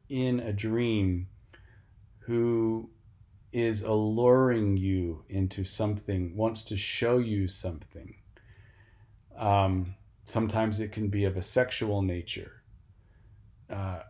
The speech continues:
and it's always meant to intrigue you so you remember it, because whatever that character is, the, whether an anima or an animus,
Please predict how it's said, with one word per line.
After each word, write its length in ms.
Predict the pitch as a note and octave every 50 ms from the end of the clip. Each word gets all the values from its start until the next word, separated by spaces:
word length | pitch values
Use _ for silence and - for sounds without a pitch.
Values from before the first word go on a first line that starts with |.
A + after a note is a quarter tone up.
| - - - -
and 400 | B2 A2+ A2+ A2+ A2+ A2 A2 -
it's 440 | A#2+ A2+ G#2+ G#2+ - - - - - - - - -
always 460 | B2+ A#2 A#2+ B2+ C3 C#3 C#3+ C#3 C3 B2+
meant 320 | B2 A#2+ A#2+ A#2+ G#2+ G2
to 160 | - - A2+ G#2+
intrigue 600 | G2+ G2 G2 - - C#3 C#3+ D3 C#3+ B2+ - A2
you 220 | G#2 F#2+ F#2+ F#2+
so 180 | F#2+ - A2 G#2
you 200 | G#2 G#2 G2+ F#2+
remember 520 | G2 G2 G2+ A#2 C3 C3+ B2+ A2 G2+ F#2
it, 260 | F#2 F#2 G2 G2 - - - - - - - - - -
because 320 | - A2 G#2 A#2+ A#2 G#2+
whatever 920 | G2+ A2 G#2+ A2 A#2+ C3 C#3+ D3+ D3 D#3 D#3+ D#3 C#3+ C3+ A#2 - - - - - - - - - A#2+ A2+
that 520 | A#2+ A#2+ B2 B2+ C3 C3 B2+ - - - - - - - - -
character 640 | - - B2 B2+ B2+ B2+ B2 - - - A2 G#2+
is, 420 | A2 B2+ B2 A#2+ G#2+ G2 F#2+ F2+ -
the, 260 | G#2+ G#2 G2 F2 - -
whether 300 | A#2 A2 A2 G#2+ G2+ F#2+
an 140 | G2 G2 F#2
anima 600 | G#2+ A#2 A#2 A#2 A#2+ A#2+ A#2+ A#2 A#2 A#2+ B2 - - - - -
or 140 | - G#2 G2
an 100 | F#2+ F#2 -
animus, 760 | A#2 A2+ B2 A#2+ A2 G2 G2 A#2 - - - - - -